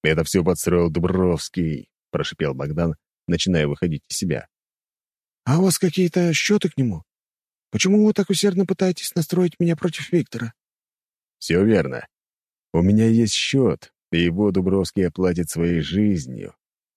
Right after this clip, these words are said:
Богдан не сумел сдержать хищную улыбку, которая вырвалась наружу. Увидев ее, Устин вздрогнул.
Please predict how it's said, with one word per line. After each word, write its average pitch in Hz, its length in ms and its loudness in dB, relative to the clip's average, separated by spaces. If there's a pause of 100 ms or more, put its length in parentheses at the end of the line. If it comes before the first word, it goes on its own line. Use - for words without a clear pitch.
(120)
Богдан 110 520 0
не 87 80 0
сумел 82 400 -2
сдержать 73 400 -4
хищную 71 400 -6
улыбку, 82 580 -2 (420)
которая 78 360 0
вырвалась 71 460 -2
наружу. 76 460 -2 (640)
Увидев 110 420 2
ее, 110 240 4
Устин 98 340 0
вздрогнул. 78 540 -8